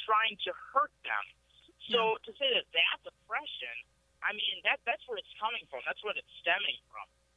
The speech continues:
Speaker 1: So not only did he do it in the wrong way, but he's also calling something oppression that's not. And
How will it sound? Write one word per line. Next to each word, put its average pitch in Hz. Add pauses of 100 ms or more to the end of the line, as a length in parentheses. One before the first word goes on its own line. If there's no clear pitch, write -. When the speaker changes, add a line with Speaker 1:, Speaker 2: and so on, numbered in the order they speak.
(180)
Speaker 1:
So 196
not 240
only 277
did -
he 185
do 190
it -
in 156
the 143
wrong 151
way, 147 (320)
but 202
he's 202
also 220
calling 180
something 175 (140)
oppression 170
that's - (140)
not. 151 (340)
And 165